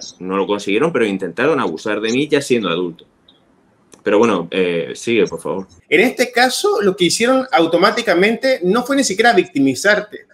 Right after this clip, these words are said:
Speaker 2: fue simplemente tacharte de mentiroso y de querer aprovechar el momento o una experiencia personal para vender tu libro. Y me parece sumamente grave, ¿no?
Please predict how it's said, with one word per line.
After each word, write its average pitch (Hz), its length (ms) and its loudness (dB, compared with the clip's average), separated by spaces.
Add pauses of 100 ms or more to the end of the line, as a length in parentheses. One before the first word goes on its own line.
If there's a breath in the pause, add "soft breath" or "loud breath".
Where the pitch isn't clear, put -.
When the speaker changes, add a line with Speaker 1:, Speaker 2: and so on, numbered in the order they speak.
(100)
Speaker 2:
fue 202 500 2
simplemente 214 480 0
tacharte 196 500 -2
de 190 100 4
mentiroso 151 600 2
y 220 40 2
de 170 120 2
querer 185 240 2
aprovechar 208 460 0
el 208 120 2
momento 165 600 0
o 143 120 2
una 180 160 4
experiencia 180 580 2
personal 165 520 -2 (280 soft breath)
para 165 140 4
vender 160 320 2
tu 147 80 -2
libro. 139 400 2
Y 165 80 -4
me 165 80 0
parece 233 260 -2
sumamente 220 520 0
grave, 156 360 2
¿no? 156 280 -4